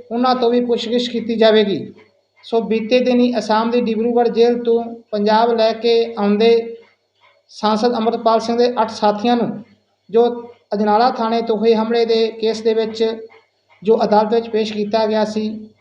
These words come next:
ਉਹਨਾਂ ਨੂੰ ਜੋ ਹੁਣ ਨਿਆਇਕ ਹਿਰਾਸਤ ਵਿੱਚ ਭੇਜਿਆ ਗਿਆ ਹੈ, ਇਸ ਦੇ ਬਾਰੇ ਵਕੀਲ ਹਰਪਾਲ ਸਿੰਘ ਖਾਰਾ ਨੇ ਜਾਣਕਾਰੀ ਦਿੱਤੀ ਹੈ। ਉਹਨਾਂ ਨੇ ਕਿਹਾ ਕਿ ਬਾਈ ਅਪ੍ਰੈਲ ਨੂੰ ਭਾਈ ਅੰਮ੍ਰਿਤਪਾਲ ਸਿੰਘ ਖਾਲਸਾ ਜੋ ਸੰਸਦ ਮੈਂਬਰ ਨੇ ਖਡੂਰ ਸਾਹਿਬ ਤੋਂ, ਉਹਨਾਂ ਦੇ ਜਿਹੜੀ ਐਨ ਐਸ ਏ ਖਤਮ ਹੋ ਰਹੀ ਹੈ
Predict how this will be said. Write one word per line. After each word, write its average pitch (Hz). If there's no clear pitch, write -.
ਉਹਨਾਂ 247
ਨੂੰ 226
ਜੋ 226
ਹੁਣ 226
ਨਿਆਇਕ 214
ਹਿਰਾਸਤ 214
ਵਿੱਚ 220
ਭੇਜਿਆ 214
ਗਿਆ 214
ਹੈ, -
ਇਸ 254
ਦੇ 262
ਬਾਰੇ 220
ਵਕੀਲ 220
ਹਰਪਾਲ 208
ਸਿੰਘ 220
ਖਾਰਾ 214
ਨੇ 220
ਜਾਣਕਾਰੀ 202
ਦਿੱਤੀ 208
ਹੈ। -
ਉਹਨਾਂ 233
ਨੇ 233
ਕਿਹਾ 233
ਕਿ 233
ਬਾਈ 220
ਅਪ੍ਰੈਲ 226
ਨੂੰ 233
ਭਾਈ 208
ਅੰਮ੍ਰਿਤਪਾਲ 214
ਸਿੰਘ 226
ਖਾਲਸਾ 208
ਜੋ 214
ਸੰਸਦ 202
ਮੈਂਬਰ 208
ਨੇ 214
ਖਡੂਰ 202
ਸਾਹਿਬ 214
ਤੋਂ, 214
ਉਹਨਾਂ 247
ਦੇ 226
ਜਿਹੜੀ 214
ਐਨ 208
ਐਸ 226
ਏ 214
ਖਤਮ 208
ਹੋ 220
ਰਹੀ 220
ਹੈ 240